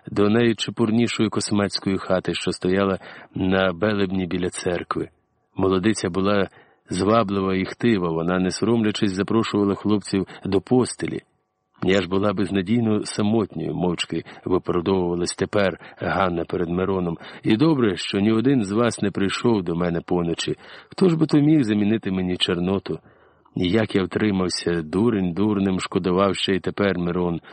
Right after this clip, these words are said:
Проте жаль поволі покидав його, бо космацька вродливиця на очах перемінювалася в стару жінку із слідами давньої краси,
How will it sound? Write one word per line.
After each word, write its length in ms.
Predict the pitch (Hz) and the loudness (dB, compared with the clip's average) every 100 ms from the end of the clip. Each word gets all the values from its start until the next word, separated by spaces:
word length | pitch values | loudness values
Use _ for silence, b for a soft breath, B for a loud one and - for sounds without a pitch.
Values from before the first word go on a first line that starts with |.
| B B - | B B 0
Проте 340 | 101 - 113 | 0 4 2
жаль 300 | 98 123 117 - | 2 0 0 -2
поволі 520 | 107 113 107 104 98 | 0 2 2 0 -2
покидав 540 | - 101 104 107 107 87 | -8 -4 -2 0 0 0
його, 320 | 85 82 76 B - | -4 -4 -4 B -4
бо 140 | 92 | -2
космацька 800 | 92 92 98 101 92 - 95 90 - | 0 0 0 0 -2 -2 -2 -2 -2
вродливиця 720 | 85 85 82 110 98 92 95 | -4 -2 0 0 0 -2 -2
на 100 | 90 | 0
очах 380 | 90 - 113 - B B | 0 -2 -4 -4 B B
перемінювалася 840 | - 110 107 107 101 98 101 - 98 | 0 2 4 4 2 0 -2 -2 -2
в 100 | 92 | -2
стару 300 | - 120 127 | 0 2 2
жінку 520 | 92 98 95 85 - B B B | 0 -2 -2 -4 -6 B B B
із 140 | 98 | -2
слідами 500 | - 101 101 110 101 | 0 0 2 2 0
давньої 420 | 95 113 98 90 | 0 0 0 -4
краси, 520 | 80 87 80 - 107 | -4 -4 -4 -2 -2